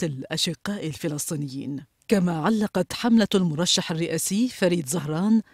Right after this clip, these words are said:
رئيس الحزب المصري الديمقراطي الاجتماعي على نجاح الهدنة بين إسرائيل وحماس بوساطة مصرية قطرية،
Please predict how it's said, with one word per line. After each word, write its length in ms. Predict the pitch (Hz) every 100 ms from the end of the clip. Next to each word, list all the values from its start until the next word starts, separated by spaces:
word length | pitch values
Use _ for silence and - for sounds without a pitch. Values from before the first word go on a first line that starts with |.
| - - -
رئيس 280 | 135 156 175
الحزب 360 | 165 - 151 165
المصري 480 | 160 160 170 170
الديمقراطي 720 | 165 180 165 156 170 160 190
الاجتماعي 680 | 156 156 175 160 147 214 220 _ _ _ -
على 280 | 180 185 170
نجاح 480 | 165 160 196 226 226
الهدنة 460 | 180 190 180 180 -
بين 380 | 180 139 185 190
إسرائيل 580 | 160 - 165 156 170 151
وحماس 680 | 151 - 151 151 202 208 - _ -
بوساطة 760 | 175 175 156 - 220 226 190 185
مصرية 560 | 151 151 180 165 143
قطرية، 640 | 139 165 165 175 151 120